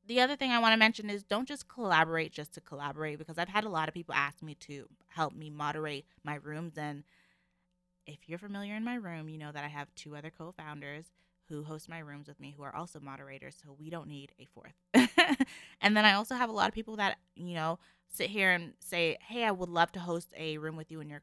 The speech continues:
club," but I don't even know them. I'm not familiar with them. I don't know where their knowledge base is or their strengths are.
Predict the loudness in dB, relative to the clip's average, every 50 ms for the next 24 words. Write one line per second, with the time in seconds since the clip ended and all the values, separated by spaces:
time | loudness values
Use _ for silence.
0 | _ _ -4 2 4 4 6 4 0 -6 _ _ _ _ -6 -6 -2 0 0 0
1 | 0 0 -2 -4 -6 -6 -6 -4 -4 -6 -4 -4 -4 -6 -6 -8 -2 -2 -4 -4
2 | -4 -10 -12 -10 -8 -8 -8 -6 -6 -6 -6 -6 -4 -4 -4 -4 -4 -2 0 0
3 | 0 0 -4 -6 -4 -2 0 2 2 0 0 -4 -8 -6 -4 -2 -2 -2 -2 -2
4 | -4 -4 -4 -4 -4 -4 -2 -2 -2 -4 -6 -8 -10 -8 -8 -8 -8 -10 -12 -12
5 | -10 -10 -10 -12 -14 _ _ _ _ _ _ -4 -2 -2 -2 -4 -6 -6 -8 -8
6 | -6 -6 -6 -6 -6 -6 -2 0 0 2 0 -2